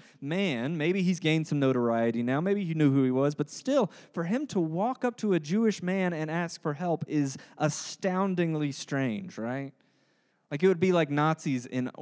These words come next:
in occupied France being like, "Hey, can you tell us where the croissant factory is?" I don't know. I can't do a Nazi voice. I'm sorry. But it's that kind of vibe, right? Like, why in the world would you think that these people would want to help you?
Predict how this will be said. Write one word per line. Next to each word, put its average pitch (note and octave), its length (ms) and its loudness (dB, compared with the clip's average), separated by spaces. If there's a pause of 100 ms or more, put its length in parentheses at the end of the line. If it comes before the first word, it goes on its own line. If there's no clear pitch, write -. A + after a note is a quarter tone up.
(120)
in B2+ 260 -2
occupied C#3 600 -2
France B2 480 -4
being A#2 420 0
like, A#2 240 0
"Hey, G3+ 160 -2
can C#3 220 -6
you C#3 80 -4
tell D3+ 200 0
us D3 140 -4
where C#3+ 100 0
the C#3+ 120 0
croissant C#3 520 -4
factory E3 460 -4
is?" F#3+ 180 -8
I C3 80 -8
don't B2+ 120 -4
know. G2+ 120 -4
I C3 220 -4
can't G2 220 -10
do F#2+ 100 -6
a F#2+ 60 -6
Nazi G2+ 320 -6
voice. G#2 340 -4
I'm B2 160 -8
sorry. G2 440 -4 (420)
But E3+ 80 2
it's G3 100 2
that G3+ 240 4
kind G3 240 4
of F3 60 4
vibe, G3 340 4
right? F#3+ 320 2
Like, D#3+ 320 0
why F#3+ 380 -2
in A#3 80 0
the A3+ 80 2
world A3+ 320 4
would G3 120 2
you F#3+ 120 2
think G#3+ 340 -2
that F3 240 0
these G3+ 380 4
people F#3 400 2
would D#3+ 100 4
want E3+ 280 2
to D#3+ 120 2
help G3 320 0
you? G#2+ 300 -6